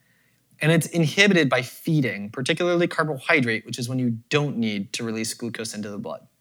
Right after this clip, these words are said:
The slide on the screen integrates what we've talked about so far. Glycolysis is shown on the left,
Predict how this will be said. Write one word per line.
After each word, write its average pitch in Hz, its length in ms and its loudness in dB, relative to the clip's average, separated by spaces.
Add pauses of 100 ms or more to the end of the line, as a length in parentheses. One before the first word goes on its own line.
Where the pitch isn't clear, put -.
(920)
The 170 120 8
slide 247 320 6
on 285 80 4
the 254 80 4
screen 185 360 4
integrates 165 600 2
what 147 100 -4
we've 131 160 -2
talked 143 260 4
about 120 260 0
so 110 140 -6
far. 85 360 -10 (300)
Glycolysis 196 720 4
is 185 120 -2
shown 175 220 2
on 160 80 2
the 139 80 0
left, 143 520 2